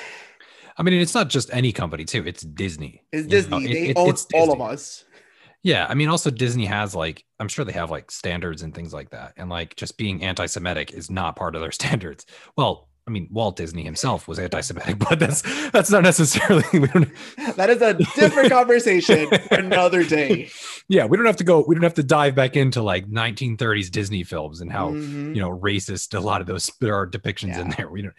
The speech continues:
Speaker 2: We, we
Speaker 1: yeah.
Speaker 2: don't need to talk about the Song of the South right now.
Speaker 1: <laughs> No, no, no, definitely not. We don't have to talk about that one.
Speaker 2: Yeah, but, you know, it is what it is. I think, like, everything, it's, you know, consequences. It is what it is.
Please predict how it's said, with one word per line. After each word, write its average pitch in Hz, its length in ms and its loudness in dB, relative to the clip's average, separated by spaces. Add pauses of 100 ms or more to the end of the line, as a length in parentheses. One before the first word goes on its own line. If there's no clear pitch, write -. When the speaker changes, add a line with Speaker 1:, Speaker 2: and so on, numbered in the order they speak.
Speaker 2:
We, 143 160 -8
we 147 100 0
Speaker 1:
yeah. 170 40 2
Speaker 2:
don't 180 120 0
need 202 120 0
to 196 80 -8
talk 170 160 -2
about 165 180 -2
the 147 60 -6
Song 139 220 -8
of 120 40 -12
the 123 80 -12
South 101 300 -18
right - 160 -18
now. - 140 -14 (400)
Speaker 1:
<laughs> - 60 -18
No, - 200 -6
no, 85 160 -10
no, - 160 -20
definitely - 280 -10
not. - 200 -8 (300)
We 120 80 -4
don't 104 60 -4
have 92 100 -6
to - 80 -14
talk 78 100 -8
about - 160 -16
that - 160 -20
one. - 80 -20 (720)
Speaker 2:
Yeah, 170 220 2
but, 190 160 -2 (120)
you 254 120 -6
know, 269 160 4
it 220 80 2
is 226 180 2
what 233 100 0
it 220 100 -2
is. 202 260 0
I 160 160 -2
think, 175 340 -6
like, 170 340 -4 (480)
everything, 208 380 -6
it's, 156 240 -10 (420)
you 202 140 -14
know, 214 280 -6 (580)
consequences. 202 800 -4
It 165 120 -4
is 165 160 -6
what 175 140 -4
it 170 80 -6
is. 220 460 -4